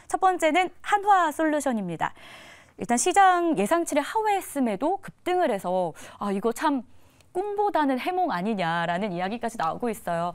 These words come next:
저희 투자 어떻게 해야 되는 걸까요? 산다, 안 산다? 펜발로 알아보겠습니다.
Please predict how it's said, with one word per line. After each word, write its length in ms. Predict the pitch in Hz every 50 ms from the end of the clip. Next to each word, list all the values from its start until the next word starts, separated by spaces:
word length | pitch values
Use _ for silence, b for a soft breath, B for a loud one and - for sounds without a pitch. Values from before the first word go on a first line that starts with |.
| B B B
저희 200 | - 190 190 190
투자 240 | - - - 403
어떻게 340 | 294 175 - - 262 - 277
해야 80 | 254 233
되는 260 | 220 208 185 180 170
걸까요? 360 | 156 165 156 - - 160 156 156
산다, 460 | - - 403 403 392 381 359 320 -
안 120 | 190 185 180
산다? 360 | - 202 190 170 170 180 220
펜발로 520 | - 359 359 349 349 330 330 320 320 - - -
알아보겠습니다. 760 | - 165 190 170 170 160 175 - - - 180 165 147 -